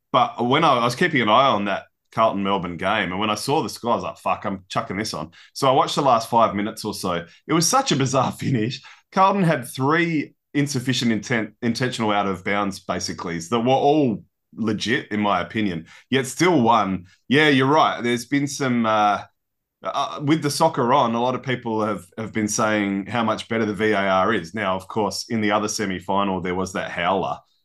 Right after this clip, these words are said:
So the V A R hasn't been perfect either. But yeah, I, I think you're right. I don't know how the hell they missed that one. That absolutely shouldn't have been a goal. You could argue that two of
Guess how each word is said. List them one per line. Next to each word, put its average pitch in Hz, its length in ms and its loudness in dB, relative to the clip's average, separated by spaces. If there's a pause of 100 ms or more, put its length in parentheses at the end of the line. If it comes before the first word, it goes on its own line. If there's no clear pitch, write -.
(180)
So 107 220 -2
the 104 80 2
V 120 140 2
A 104 120 2
R 101 220 4
hasn't 101 260 -4
been 87 160 -10
perfect 95 400 -4
either. 90 360 0
But 120 180 0
yeah, 127 240 2
I, 123 220 2
I 135 40 4
think 135 240 -4
you're 110 80 -2
right. 107 260 2
I 98 80 2
don't 117 120 -2
know 101 100 -2
how 139 240 0
the 117 100 -4
hell 113 160 -4
they 101 160 -4
missed 104 220 -8
that 95 140 -6
one. 90 240 -2
That 107 240 -2
absolutely 113 500 -2
shouldn't 101 220 -4
have 90 100 -4
been 95 120 -2
a 87 60 -4
goal. 95 360 -2 (100)
You 135 100 0
could 139 140 0
argue 143 320 4
that 104 180 0 (200)
two 143 280 0
of 98 300 -4